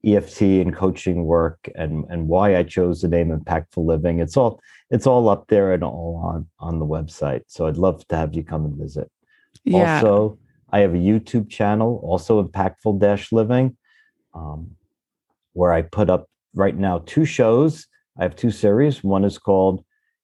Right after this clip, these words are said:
Speaker 1: Journey into the Labyrinth, which is a, a teaching based on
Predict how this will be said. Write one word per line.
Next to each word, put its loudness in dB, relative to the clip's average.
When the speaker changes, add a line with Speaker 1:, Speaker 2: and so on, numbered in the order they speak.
Speaker 1:
Journey 2
into -4
the -4
Labyrinth, -2
which -4
is -2
a, 2
a -2
teaching 0
based 0
on 0